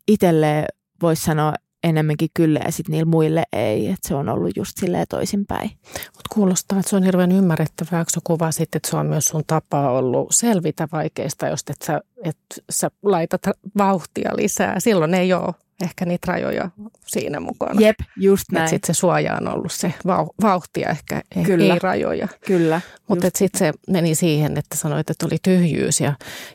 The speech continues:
Speaker 2: ja, ja tota, sä olit voittanut ja se ei tuntunutkaan. Ja sä kuvasit riittämättömyyttä. Kerro siitä lisää, että jo-, joku semmonen, että kenelle riitän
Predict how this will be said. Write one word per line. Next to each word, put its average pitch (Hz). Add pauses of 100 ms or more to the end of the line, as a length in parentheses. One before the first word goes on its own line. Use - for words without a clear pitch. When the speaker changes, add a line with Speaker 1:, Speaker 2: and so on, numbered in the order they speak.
Speaker 2:
ja, 131
ja 165
tota, -
sä -
olit 147
voittanut 165
ja 156
se 165
ei 143
tuntunutkaan. 131 (140)
Ja - (400)
sä 180
kuvasit 156
riittämättömyyttä. 196 (240)
Kerro 226
siitä 185 (200)
lisää, -
että 226
jo-, 214
joku 202
semmonen, 156
että 175 (480)
kenelle 160
riitän 175